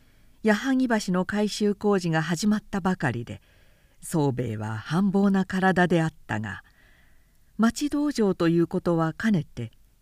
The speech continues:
藩主水野忠義からも話が出たことがあるので、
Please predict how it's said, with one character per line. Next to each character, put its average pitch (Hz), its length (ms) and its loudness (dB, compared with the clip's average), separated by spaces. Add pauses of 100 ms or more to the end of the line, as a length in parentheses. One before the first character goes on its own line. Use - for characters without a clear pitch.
藩 139 240 -2
主 - 260 -18 (420)
水 180 280 2
野 143 200 0
忠 202 320 0
義 170 320 0
か 151 160 -4
ら 139 120 -2
も 135 180 -4
話 233 440 -2
が 202 120 2
出 240 140 -2
た 233 100 -4
こ 180 140 -2
と 160 120 -2
が 143 200 0
あ 175 80 4
る 120 100 0
の 90 160 -8
で、 - 140 -20